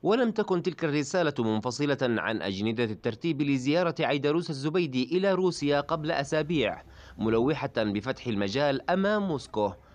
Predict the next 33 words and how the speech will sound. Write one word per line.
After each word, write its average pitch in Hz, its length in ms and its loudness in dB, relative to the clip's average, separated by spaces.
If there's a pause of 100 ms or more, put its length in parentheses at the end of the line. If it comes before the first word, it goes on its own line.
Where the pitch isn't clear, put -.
(120)
في 123 140 0
ظل 127 280 0
صراعها 120 540 0
النفطي 110 600 0
مع 170 220 0
الرياض. 107 720 -2 (540)
ثمة 247 320 0
أوراق 175 480 2
أخرى 160 520 0
باتت 139 360 -2
تستخدمها 131 600 -2
الإمارات، 120 500 0
وأخطرها 120 640 0
التخادم 120 680 0
غير 131 280 0
المباشر 135 600 0
مع 131 180 0
إيران 131 460 2
شمالًا، 139 640 0 (340)
وترجمة 117 880 0
ذلك 143 300 0
على 107 260 2
الأرض 123 300 0
من 147 260 0
خلال 185 400 0
توفير 160 360 0
الغطاء 139 420 0
السياسي 131 600 0
والإعلامي 143 800 0
لتصعيد 170 560 -2
الحوثيين 135 640 0
في 123 100 -6
الجوف. 113 440 0